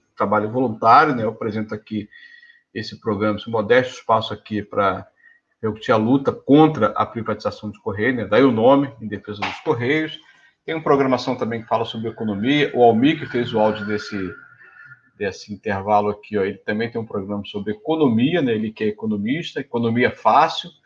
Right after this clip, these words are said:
Tem programa sobre cinema, cultura, sobre filatelia, né? Sobre política, é... notícias de Brasília, né?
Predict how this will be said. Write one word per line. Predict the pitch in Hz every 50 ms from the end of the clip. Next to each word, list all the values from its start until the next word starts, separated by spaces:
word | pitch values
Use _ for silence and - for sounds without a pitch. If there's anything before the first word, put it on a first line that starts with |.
| - - _ _ -
Tem | - -
programa | - 123 117 107 113 120 117 113
sobre | 113 - 120 110 110
cinema, | - - - 107 104 117 139 151 151 147 135 127 110 -
cultura, | - - 104 - _ - 135 156 160 156 139 123
sobre | 113 - - 104 113
filatelia, | - - 127 123 110 - - 104 101 120 143 165 165 156 139 131 120 113 113 117 117 _
né? | - 127 123
Sobre | 120 - - 135 123 113 117 113 107 - _ _ _ _
política, | - 139 123 113 131 160 175 170 - - 139 120 - - - -
é... | 117 113 113 110 110 107 104 - - - - _ -
notícias | 135 151 151 151 147 147 147 - 143 131
de | 139 135
Brasília, | 131 131 107 98 90 - 135 151 170 170 165 156 160 156 156 160 - - - - - _ _ _
né? | 117 120 131 135 139 135